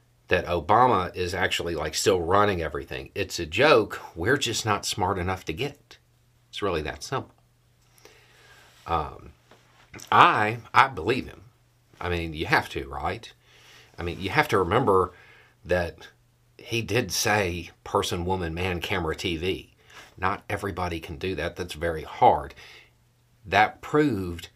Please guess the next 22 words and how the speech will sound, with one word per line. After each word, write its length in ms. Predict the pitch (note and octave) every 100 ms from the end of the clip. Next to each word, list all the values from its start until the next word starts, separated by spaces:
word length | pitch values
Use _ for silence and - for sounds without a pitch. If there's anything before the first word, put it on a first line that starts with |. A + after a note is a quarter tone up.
| _ _ -
that 160 | F#2
he's 340 | F2 F#2 E2+ D#2+
not 340 | D#2+ D#2 -
slipping. 420 | - A2 - - - _ _ _ _ _ _ _ _
So 500 | - D#2+ C#2+ C#2 - _ _ _ _ _
that's 220 | E2+ -
obviously, 800 | - G#2 G2+ F#2 E2 - D#2+ D#2
he's 180 | G2 E2
telling 280 | - F#2 D#2
the 60 |
truth 300 | C#2 E2 D2
now. 300 | F2+ F#2+ C#2 - - - - - -
Just 300 | G2 A2+ -
like 420 | G2+ G2 F2 - - - - _
when 560 | - F#2+ G2+ F#2+ F2 D#2+ - _ _ _ _ _ _
he, 440 | E2 F2+ G#2 F#2+
uh, 280 | F2 D#2 D2 - _
said 240 | - A2+
that 160 | G2 G2
thing 160 | G#2 F#2
about 220 | F2+ D#2+
Orban, 480 | F#2+ G2+ G2+ F#2+